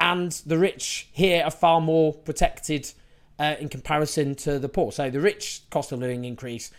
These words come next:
is much lower than it is for the poor. That's class war, by the way, um, summed up in a graph. Now, he asked, this journalist,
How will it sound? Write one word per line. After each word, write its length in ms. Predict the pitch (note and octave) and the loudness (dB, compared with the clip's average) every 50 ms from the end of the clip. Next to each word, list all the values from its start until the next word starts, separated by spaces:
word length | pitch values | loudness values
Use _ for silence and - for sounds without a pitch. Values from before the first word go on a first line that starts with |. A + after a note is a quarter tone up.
| - _ _ | -20 _ _
is 140 | C#3+ C3+ B2+ | -8 -6 -4
much 240 | C#3+ D3 - - | -4 -4 -6 -6
lower 160 | C#3+ C#3+ C3+ C3 | -6 -6 -4 -4
than 140 | A#2+ C3 | -6 -6
it 120 | C3 A2+ B2 | -8 -8 -8
is 300 | C3 B2 A2 - - - _ | -8 -8 -8 -10 -12 -16 _
for 240 | - - C3+ B2+ B2 | -14 -10 -8 -8 -8
the 80 | A#2 B2 | -8 -6
poor. 380 | - - G3+ E3+ G#2 F2 - - - _ _ - _ _ _ _ _ - _ _ - _ _ - - _ - - - | -2 0 0 0 0 -2 -8 -16 -20 _ _ -20 _ _ _ _ _ -20 _ _ -20 _ _ -20 -20 _ -20 -20 -6
That's 200 | - C#3 C3 - | -4 -4 -4 -4
class 340 | - - D3 A#2+ A2 - - | -6 -6 -6 -6 -6 -8 -8
war, 220 | B2+ C3 C3 A#2 G#2 | -6 -6 -6 -6 -6
by 100 | A2 G#2+ | -8 -10
the 100 | G#2+ G2 | -8 -8
way, 240 | G#2 B2+ F3 F#3+ - - _ - - _ | -6 -6 -6 -6 -8 -12 _ -20 -20 _
um, 280 | - A#2+ A2 A2 G#2+ - | -12 -10 -10 -10 -12 -12
summed 340 | - - - C3 A#2 A2 A2 | -10 -8 -6 -6 -6 -6 -6
up 220 | A#2+ - - - | -8 -8 -10 -12
in 100 | - A2 | -14 -14
a 40 | A2+ | -12
graph. 280 | - G#2+ A#2 D3+ - - - - - - - - - _ _ - - - | -10 -8 -8 -8 -10 -14 -20 -20 -20 -20 -20 -20 -20 _ _ -16 -4 0
Now, 320 | A3 B3 B3 A#3 G3+ - - | 4 6 6 4 4 0 -4
he 200 | - F#3 B3 C4 | -2 2 6 6
asked, 420 | A#3+ - - A2+ - - - - - | 6 6 4 2 -2 -6 -8 -8 -6
this 160 | D3+ C3 - | -6 -6 -2
journalist, 600 | - E3 E3+ E3+ C#3 B2+ G#2 G#2+ C3+ C#3+ - - | 0 2 4 4 2 2 -4 -10 -12 -14 -14 -18